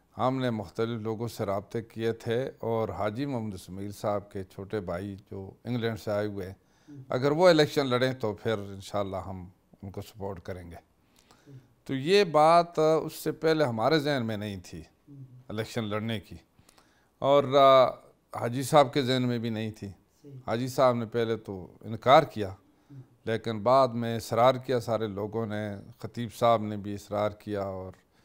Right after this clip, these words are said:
एक, अ, खिदमत के हवाले से जो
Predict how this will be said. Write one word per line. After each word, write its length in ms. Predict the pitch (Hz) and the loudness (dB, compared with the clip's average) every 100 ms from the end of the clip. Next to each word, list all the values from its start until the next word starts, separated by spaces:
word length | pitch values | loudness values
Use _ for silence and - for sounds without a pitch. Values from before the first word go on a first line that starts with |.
| _ _ _ _ _ - | _ _ _ _ _ -8
एक, 320 | 107 101 110 | -6 -4 0
अ, 460 | 107 101 101 - - | 0 0 -2 -8 -8
खिदमत 380 | 117 147 156 | -4 0 0
के 120 | - 123 | 2 0
हवाले 380 | 104 107 117 | 2 0 0
से 220 | 113 117 104 | -4 -6 -4
जो 460 | 110 110 107 107 | -2 -2 -2 -6